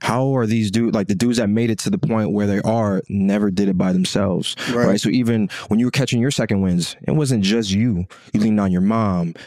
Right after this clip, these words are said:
Speaker 1: me, Say, other boys, you know what I'm saying? Mike, you know what I'm saying? Like,
Speaker 2: Yeah.
Speaker 1: I, I don't wanna speak for you, but I'm just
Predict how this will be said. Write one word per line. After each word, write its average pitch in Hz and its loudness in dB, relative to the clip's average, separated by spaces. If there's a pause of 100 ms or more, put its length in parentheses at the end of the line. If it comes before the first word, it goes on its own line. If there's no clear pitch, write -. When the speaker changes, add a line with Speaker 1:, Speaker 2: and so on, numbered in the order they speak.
Speaker 1:
me, 101 0 (180)
Say, 113 -2 (340)
other 131 -2
boys, 101 -2
you 113 0
know 127 2
what - 0
I'm 123 0
saying? 113 0
Mike, 123 0
you 123 2
know 127 0
what 127 0
I'm 127 -2
saying? 131 0
Like, 120 4
Speaker 2:
Yeah. 131 2
Speaker 1:
I, 113 -2
I - 0
don't 113 0
wanna 104 0
speak 123 -4
for 113 -2
you, 101 2
but 98 0
I'm 107 0
just 98 -2